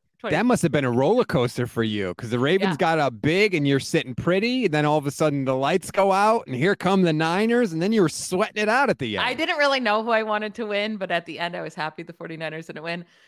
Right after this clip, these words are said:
Speaker 1: So yeah, I, I hated them for a really long time. And then, you know, college was over and I,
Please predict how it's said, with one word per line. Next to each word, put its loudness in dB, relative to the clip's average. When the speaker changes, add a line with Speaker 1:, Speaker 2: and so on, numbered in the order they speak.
Speaker 1:
So 0
yeah, 0
I, -2
I -4
hated -6
them -4
for -6
a -4
really -4
long -6
time. -4
And -8
then, -6
you -14
know, -12
college -2
was -12
over -8
and -10
I, -6